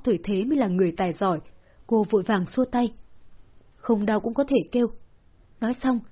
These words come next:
kéo cổ họng, giả bộ kêu lên hai tiếng. Sắc mặt Lục Ly Dã đều biến thành màu đen. Hướng Tình lập tức phát hiện ra sắc mặt anh có chút không đúng, dứt khoát lười không kêu nữa. "Rốt cuộc anh muốn tôi kêu như thế nào?"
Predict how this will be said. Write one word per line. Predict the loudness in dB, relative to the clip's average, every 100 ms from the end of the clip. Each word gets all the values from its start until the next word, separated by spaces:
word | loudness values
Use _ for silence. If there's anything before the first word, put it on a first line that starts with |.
| -8 -2
kéo | 0
cổ | 2 0
họng, | 0 -4 -8 -6
giả | -2
bộ | 2 0 0
kêu | 0
lên | 4 2
hai | 0 -4
tiếng. | -2 -2 -2 -6 -16 _ _ -20 _ -20 -20 -20 -10 -6
Sắc | -4
mặt | -4 -2
Lục | 0 0
Ly | 0 0
Dã | -2 -2 2
đều | 2 2
biến | 0 0
thành | 2
màu | 2
đen. | 2 0 0 -8 -20 -20 _ -20 -2
Hướng | 0 2
Tình | 2 2
lập | 0 0
tức | -2 -2
phát | -2
hiện | -2 -4 -4
ra | -2 -2
sắc | -4 -4
mặt | -6
anh | -4 -6 -4
có | -4
chút | -4 -2
không | -2 0
đúng, | 0 -2 -10 -20 -4
dứt | -4 0
khoát | -2 -2 0
lười | 0 0
không | -4
kêu | 0 0
nữa. | 0 -2 -6 -14 -20 _ -20 _ _ _ _ _ _ _ _
"Rốt | -4 -2 2
cuộc | 2 2 -4
anh | -2
muốn | -4 -2
tôi | -2
kêu | 0 0
như | 0 -2
thế | 0
nào?" | 0